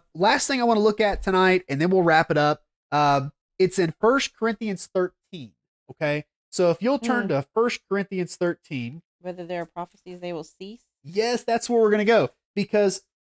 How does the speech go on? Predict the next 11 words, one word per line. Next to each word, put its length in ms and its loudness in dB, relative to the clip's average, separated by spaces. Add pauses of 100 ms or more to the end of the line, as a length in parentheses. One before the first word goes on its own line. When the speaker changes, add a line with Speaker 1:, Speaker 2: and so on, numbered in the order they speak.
(160)
Speaker 1:
this 280 -2
is 160 0
one 160 -4
of 60 -2
those 180 2
passages 540 -6
that 180 -2
I 140 -2
think 340 -6
is 380 2
abused 1120 -2